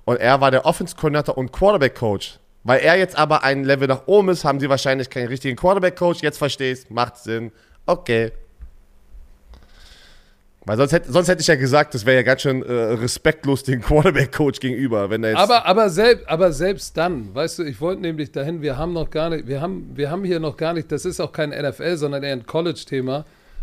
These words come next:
Speaker 2: mit Deion Sanders jetzt zu Colorado.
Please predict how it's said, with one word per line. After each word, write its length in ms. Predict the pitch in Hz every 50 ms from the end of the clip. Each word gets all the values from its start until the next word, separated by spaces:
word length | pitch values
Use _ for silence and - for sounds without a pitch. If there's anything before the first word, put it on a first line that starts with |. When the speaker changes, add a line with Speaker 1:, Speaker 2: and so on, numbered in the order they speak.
| - - - - -
Speaker 2:
mit 300 | 143 147 143 110 98 156
Deion 300 | 175 170 156 151 139 127
Sanders 560 | - - 160 160 165 165 160 151 135 - -
jetzt 200 | 156 147 - - -
zu 100 | 151 -
Colorado. 720 | - - 151 147 139 131 131 135 143 147 135 120 92 78